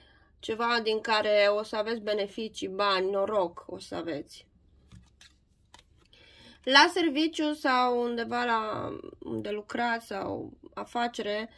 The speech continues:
uh, o să aveți ceva confruntații, ceva discuții mai aprinse cu persoanele din jur de acolo. Apoi, uh, rezolvați ceva în legătură cu asta, că primiți niște vești, vorbiți cu anumite persoane și veți avea bucurie.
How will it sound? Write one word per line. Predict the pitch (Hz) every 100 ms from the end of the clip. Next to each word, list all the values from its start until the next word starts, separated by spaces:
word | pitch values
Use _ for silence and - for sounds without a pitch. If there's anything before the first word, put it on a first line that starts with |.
| - - -
uh, | - 220 220 208
o | 240
să | 262
aveți | 247 302
ceva | 254 233
confruntații, | 240 220 233 214 208 - 226 220 -
ceva | 202 208 214
discuții | 202 151 - - 233 233 - 220
mai | 214 185
aprinse | 185 - 202 202 - 196
cu | -
persoanele | - 170 - 180 175 180 180
din | 170 170
jur | 175 175 170
de | -
acolo. | - - 117 104 120 277 _ _ - _ _ _ _ _ _ _ _ _ _ _
Apoi, | - 226 - 294 330 339 302 285 262
uh, | 247 - 208 214 208
rezolvați | 214 214 214 214 277 302
ceva | - 214 190 180
în | 196
legătură | 196 190 190 196 190
cu | 185
asta, | 180 170 - 180 190
că | 190
primiți | 196 208 226
niște | 220 202 - 196
vești, | 202 226 208 240 - 190
vorbiți | 185 190 190 208 208
cu | -
anumite | 202 208 202
persoane | 202 202 214 196 190
și | 214 208
veți | 190 180
avea | 185 196 196
bucurie. | 185 180 - 180 180 175 175 226